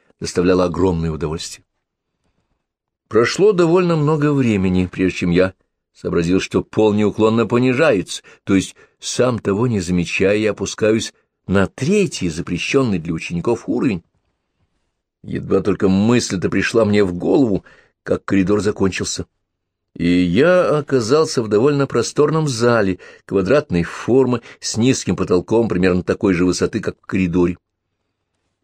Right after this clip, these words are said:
Это больше походило не на зал, а на непонятное расширение коридора, ведь между мной и черневшим на противоположном конце выходом простиралась пустота. Я уже хотел повернуться и двинуться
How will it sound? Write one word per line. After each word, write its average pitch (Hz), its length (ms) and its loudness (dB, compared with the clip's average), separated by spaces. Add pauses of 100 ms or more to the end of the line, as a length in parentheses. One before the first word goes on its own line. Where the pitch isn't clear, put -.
(100)
Это 110 200 -4
больше 147 440 -2
походило 143 640 0 (400)
не 104 200 0
на 110 200 2
зал, 110 380 0
а 82 40 0
на 82 60 -2
непонятное 90 720 0
расширение 95 600 -2
коридора, 90 540 0 (380)
ведь - 180 -12
между 95 320 2
мной 104 460 4
и 92 40 -6
черневшим 95 720 0
на 98 180 0 (340)
противоположном 95 560 -2
конце 95 380 0
выходом 98 440 0
простиралась 92 560 -2
пустота. - 480 -4 (1400)
Я 165 160 2
уже 175 200 2
хотел 175 340 0
повернуться 175 680 0 (200)
и 160 140 0
двинуться 147 720 0